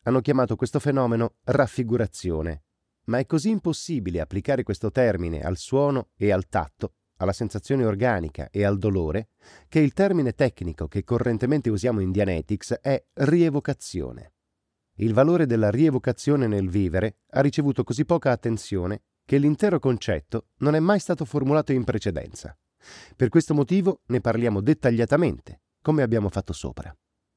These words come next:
È abbastanza facile fare prove di rievocazione.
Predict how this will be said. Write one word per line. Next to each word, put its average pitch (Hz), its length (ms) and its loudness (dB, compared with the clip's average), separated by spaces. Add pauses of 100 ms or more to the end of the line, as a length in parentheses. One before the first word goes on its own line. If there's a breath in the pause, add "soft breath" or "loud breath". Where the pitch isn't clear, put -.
(460)
È 117 100 -2
abbastanza 170 440 2
facile 98 420 0
fare 95 220 -2
prove 110 340 2
di 101 160 0
rievocazione. 95 920 -2